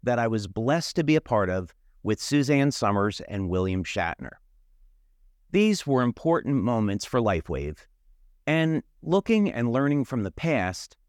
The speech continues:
can give us a better idea of what is in store for the future. Every living thing must evolve, and that certainly has been the case for LifeWave.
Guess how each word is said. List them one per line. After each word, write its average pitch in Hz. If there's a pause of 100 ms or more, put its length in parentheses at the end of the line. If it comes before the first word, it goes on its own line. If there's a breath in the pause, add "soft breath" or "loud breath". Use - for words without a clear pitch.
(100)
can 143
give 165
us 170
a 120
better 165
idea 95 (420)
of 120
what 208
is 220
in 175
store 110
for 113
the 104
future. - (1300)
Every 175
living 165
thing 117
must 110
evolve, 85 (420)
and 120
that 131
certainly 92
has 104
been 120
the 135
case 92
for 104
LifeWave. 78